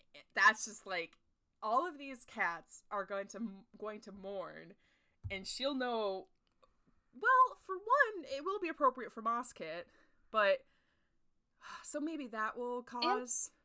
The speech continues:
Speaker 2: she's still, and she's still lost her kits.
Speaker 1: She has.
Speaker 2: Like,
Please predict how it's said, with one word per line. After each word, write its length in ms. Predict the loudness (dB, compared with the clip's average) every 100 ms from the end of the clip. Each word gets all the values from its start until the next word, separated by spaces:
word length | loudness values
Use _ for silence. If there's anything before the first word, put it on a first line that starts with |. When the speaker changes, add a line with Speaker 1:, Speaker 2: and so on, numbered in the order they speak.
| _
Speaker 2:
she's 480 | -8 -4 0 0 -2
still, 360 | -10 -10 -8 -10
and 140 | -12 -16 -20 -20
she's 380 | -10 -6 -6 -6
still 260 | -4 -4 -2
lost 320 | -2 -2 -4
her 120 | -14
kits. 460 | -14 -16 -12 -10 -4
Speaker 1:
She 300 | 0 4 4
has. 360 | 2 0 -2 -8
Speaker 2:
Like, 260 | -8 -10